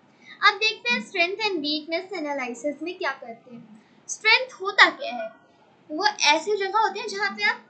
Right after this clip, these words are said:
अच्छे होते हो, the fields in which you are good। और weakness क्या होता है? ऐसी जगह है, ऐसी चीज़ है जिसमें आप अच्छे नहीं हो, जिसमें आपको improvement की ज़रूरत है।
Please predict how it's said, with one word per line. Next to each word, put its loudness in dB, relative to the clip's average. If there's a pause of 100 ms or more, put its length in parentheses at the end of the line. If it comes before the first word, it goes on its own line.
अच्छे 0
होते -2
हो, -4
the -10 (180)
fields 2
in -6
which -6
you 2
are -2
good। -10
और 4
weakness 0
क्या -2
होता -4
है? -10 (360)
ऐसी 4
जगह -2
है, 2
ऐसी 0
चीज़ 0
है -2
जिसमें -4
आप 2
अच्छे -6
नहीं -2
हो, -4
जिसमें -4
आपको 0 (120)
improvement 0
की -4
ज़रूरत -8
है। -14